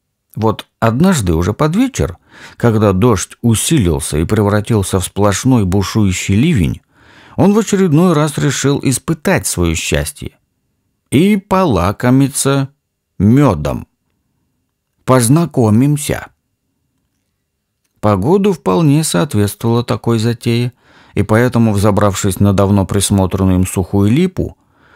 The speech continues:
он сунул мокрую от дождя руку в дупло и, схватив, что смог –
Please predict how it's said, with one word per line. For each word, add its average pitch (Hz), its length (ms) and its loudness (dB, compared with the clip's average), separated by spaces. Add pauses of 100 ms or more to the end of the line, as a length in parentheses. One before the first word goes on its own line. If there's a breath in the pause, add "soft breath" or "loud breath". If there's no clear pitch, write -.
(140)
он 202 200 2
сунул 165 640 0
мокрую 107 540 2
от 92 100 -2
дождя 87 460 0
руку 143 460 -2
в 95 120 -2
дупло 143 720 0 (880)
и, 190 100 0
схватив, 147 580 0
что 101 220 -2
смог – 208 520 0